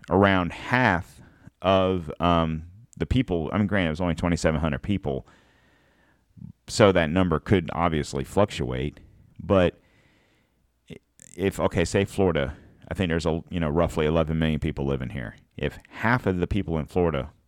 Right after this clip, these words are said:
want to succeed. You know, the way it's being broke down is this. Okay, so Florida, Florida, Georgia,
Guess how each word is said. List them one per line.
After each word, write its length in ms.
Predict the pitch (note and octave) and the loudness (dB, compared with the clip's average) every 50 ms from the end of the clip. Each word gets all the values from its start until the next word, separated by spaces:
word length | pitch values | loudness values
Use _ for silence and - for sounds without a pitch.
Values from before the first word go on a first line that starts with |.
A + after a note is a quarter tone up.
| _ _ _ _ _ _ _ _ _ _ _ _ _ | _ _ _ _ _ _ _ _ _ _ _ _ _
want 300 | - - E2+ F2 E2+ D#2+ | -2 0 2 2 0 -2
to 440 | - - - E2+ E2+ E2 D#2 D2+ D2 - _ | -4 -6 -4 -2 -2 -2 -2 -4 -6 -10 _
succeed. 800 | - - - E2 - - - - G#2 G#2+ D#2 B1+ B1 A1 - _ _ _ _ _ _ _ _ _ _ _ _ _ _ _ _ _ _ _ _ _ _ _ _ _ _ _ | -16 -12 -10 -10 -10 -10 -8 -6 -6 -6 -6 -6 -10 -12 -16 _ _ _ _ _ _ _ _ _ _ _ _ _ _ _ _ _ _ _ _ _ _ _ _ _ _ _
You 180 | - D#2+ F#2+ F2+ | -4 0 0 2
know, 360 | E2+ D#2+ D#2 D2 C2 A#1 - - - - | 2 2 2 0 -2 -6 -10 -16 -18 -10
the 120 | - F#2 | -8 -2
way 220 | F2 F#2+ G2 G2+ F2+ | 0 2 2 4 2
it's 140 | D#2 - | 0 -2
being 320 | - - G2 F#2 E2 D#2 D#2 | -2 -2 0 0 0 0 0
broke 260 | D2+ E2+ E2+ D#2 C2 | 2 2 0 0 0
down 260 | - F2 F2+ F2+ E2+ | -2 -2 0 0 0
is 140 | D2 C2+ C2 | -2 -4 -4
this. 260 | D2 D#2+ C2+ B1+ - | -4 -4 -4 -4 -6
Okay, 260 | D2 C#2 - - C#2+ | -8 -8 -6 -8 -8
so 160 | C#2 - C#2+ C2+ | -6 -6 -8 -8
Florida, 560 | - - - G#2 G2+ G2 F#2+ F2 E2+ E2 D#2 - - - - - - _ _ - | -6 -2 -2 0 2 2 2 2 0 0 -4 -6 -12 -20 -20 -20 -20 _ _ -10
Florida, 440 | - - A#2+ B2+ C3 B2+ B2+ B2 | 0 4 4 6 6 6 4 4
Georgia, 800 | G#2+ F#2 G#2 G#2+ G#2 G2+ F2 G2 G2+ F#2+ F#2 F#2+ F2+ E2+ E2 D#2 | 4 2 4 4 4 4 2 2 4 4 4 4 2 2 0 -2